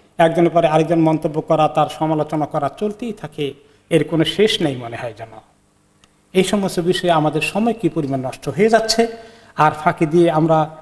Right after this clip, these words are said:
কতক্ষণ এনজয় করলাম হয়তো বা খুব, কিন্তু পরবর্তী পর্যায়ে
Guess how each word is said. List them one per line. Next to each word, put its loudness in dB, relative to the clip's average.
কতক্ষণ 0
এনজয় 2
করলাম 0
হয়তো -4
বা -12
খুব, -4
কিন্তু 0
পরবর্তী -2
পর্যায়ে -6